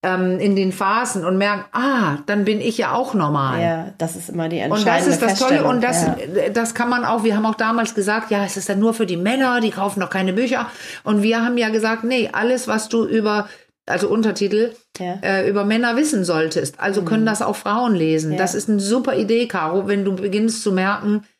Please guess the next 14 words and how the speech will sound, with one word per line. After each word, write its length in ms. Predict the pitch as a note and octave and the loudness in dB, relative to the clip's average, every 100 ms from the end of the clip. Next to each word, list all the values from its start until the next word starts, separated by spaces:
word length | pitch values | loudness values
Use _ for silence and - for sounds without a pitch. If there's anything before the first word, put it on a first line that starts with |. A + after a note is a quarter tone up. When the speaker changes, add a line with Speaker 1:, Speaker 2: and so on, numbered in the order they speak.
| _ _ - | _ _ -4
Speaker 1:
ähm, 200 | F#3+ F3+ | -4 -2
„Ach 120 | - F#3 | -4 -4
so, 280 | - B3 | 0 2
mein 280 | G3+ G3 G3+ | 2 2 2
Mann 240 | G3 G#3 A#3 | 2 0 0
ist 240 | A#3 A3+ | -2 -2
in 120 | G#3+ | -4
einer 180 | F#3 F#3 | -2 -2
schwierigen 480 | F#3 G#3 G#3+ G#3+ F#3 | -2 0 2 2 0
Phase 380 | F#3+ G3 G#3+ F#3+ | -2 -2 0 -2
in 120 | D3+ | -2
seinem 240 | D#3 D3 | -2 0
Leben.“ 320 | D3 C#3+ C#3+ C#3 | 0 0 0 -4
Speaker 2:
Ja. 260 | F#3 F#3 | -6 -10